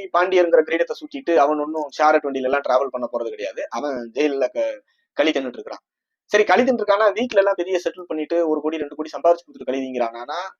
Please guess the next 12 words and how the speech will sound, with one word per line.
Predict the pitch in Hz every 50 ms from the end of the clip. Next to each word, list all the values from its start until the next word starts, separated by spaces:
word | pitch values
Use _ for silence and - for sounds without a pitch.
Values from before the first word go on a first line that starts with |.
| _ _
அதுவும் | - - 120 139 - - -
இல்ல. | 170 113 131 185 240 -
அவங்க | - 120 143 165 160 -
குடும்பத்துல | - 302 - 180 165 - - 170 - 208 - _ _ _ _ _ _ -
இவனுக்கு | 165 185 202 196 180 175
களி | - - 151 185 214
திங்கிறத | 214 214 202 185 170 156 151 147 151 147 139 -
காப்பாத்துறதுக்கு | - 139 160 - 170 165 - 147 143 135 139 - 214 220 196 160 147 135 131
வாய்தாக்கு | 135 139 147 175 196 185 160 139 127 123 110 104 101 101 _ _ _
ஓடி | 123 131 135 131
உழைச்சிட்டு | 123 117 - - -
இருக்கிறாங்க. | - 104 101 98 _